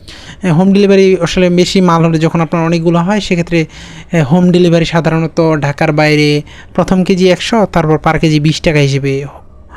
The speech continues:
ওয়েটের উপর ডিপেন্ড করে। আর এগুলো হচ্ছে আপনি সুন্দরবন কুরিয়ারে নিলে দেখা যায় যে খরচ কম আসে, অথবা এই স্টেট ফার্স্টে বর্তমান উপজেলা পর্যায়ে আপনার, আহ, নেওয়ার সু-, অফিস ডেলিভারি নেওয়ার সিস্টেম আছে, সেক্ষেত্রে আপনি কন্ডিশনে নেওয়ার সুযোগ রয়েছে।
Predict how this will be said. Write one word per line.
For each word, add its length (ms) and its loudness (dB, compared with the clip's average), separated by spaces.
ওয়েটের 300 4
উপর 160 0
ডিপেন্ড 360 -2
করে। 200 -4
আর 160 -6
এগুলো 260 2
হচ্ছে 200 -4
আপনি 160 -4
সুন্দরবন 440 -2
কুরিয়ারে 320 -2
নিলে 260 0
দেখা 200 -4
যায় 140 0
যে 240 -2
খরচ 280 -2
কম 200 -2
আসে, 220 -2
অথবা 440 -2
এই 120 2
স্টেট 220 -4
ফার্স্টে 300 -2
বর্তমান 340 0
উপজেলা 380 2
পর্যায়ে 440 0
আপনার, 460 -2
আহ, 480 -6
নেওয়ার 260 0
সু-, 180 -2
অফিস 200 0
ডেলিভারি 360 2
নেওয়ার 220 -2
সিস্টেম 380 -4
আছে, 200 -6
সেক্ষেত্রে 320 -4
আপনি 160 -4
কন্ডিশনে 380 -4
নেওয়ার 180 -4
সুযোগ 280 -6
রয়েছে। 300 -6